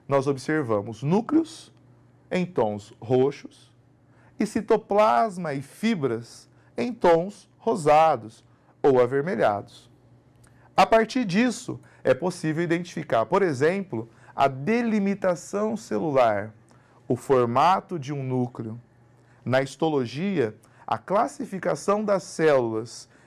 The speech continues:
em determinados tipos é determinado, por exemplo, pela forma que ela apresenta. Um espermatozoide apresenta flagelo.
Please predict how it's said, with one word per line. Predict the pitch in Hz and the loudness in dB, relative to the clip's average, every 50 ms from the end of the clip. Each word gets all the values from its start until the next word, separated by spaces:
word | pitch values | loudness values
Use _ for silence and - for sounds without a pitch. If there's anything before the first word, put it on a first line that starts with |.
| _ _ | _ _
em | 160 170 165 | -4 -2 -2
determinados | 147 135 - 123 117 113 117 113 107 101 110 151 147 - | -4 -4 -2 -4 -4 -4 -4 -4 -4 -4 -4 -6 -10 -10
tipos | - - 233 233 226 - - 123 120 - - _ _ _ _ _ _ _ _ | -4 0 0 0 0 -2 -6 -12 -12 -12 -18 _ _ _ _ _ _ _ _
é | - 175 | 0 0
determinado, | 147 160 151 - 180 196 220 240 254 185 160 151 160 190 170 151 | 0 0 -4 -2 -4 -4 -2 -2 0 2 2 4 2 2 -2 -6
por | - - 127 135 | -2 0 0 0
exemplo, | 170 180 156 127 143 143 160 196 208 - - 285 - - _ _ _ _ _ | 0 -2 -2 0 0 0 0 0 -8 -12 -16 -18 -18 -18 _ _ _ _ _
pela | - 175 196 190 | -4 -2 -2 -2
forma | 165 - _ _ - 190 208 214 214 208 190 175 143 127 123 | -4 -6 _ _ -4 0 4 4 6 6 4 2 -2 -4 -8
que | 123 - | -4 -4
ela | 131 127 127 | -2 0 0
apresenta. | 123 - 127 123 113 107 107 101 104 110 113 _ _ _ _ _ _ _ _ _ _ _ _ _ _ _ _ _ _ _ _ _ _ _ _ _ _ | -2 -2 -4 -4 -4 -4 -6 -10 -10 -12 -18 _ _ _ _ _ _ _ _ _ _ _ _ _ _ _ _ _ _ _ _ _ _ _ _ _ _
Um | 196 226 | 2 2
espermatozoide | 233 214 - 226 214 214 208 202 202 214 202 180 170 196 185 160 131 113 107 101 - - - _ _ _ _ _ _ _ _ | 2 2 4 4 4 6 6 4 4 2 0 2 2 4 4 4 4 2 0 -6 -12 -20 -20 _ _ _ _ _ _ _ _
apresenta | - 104 - 110 107 101 107 107 123 | -8 -6 -4 -4 -2 -2 -2 -2 -4
flagelo. | 120 - 180 196 226 160 135 113 107 101 98 107 113 | -2 2 0 2 2 0 0 0 0 -2 -2 -6 -10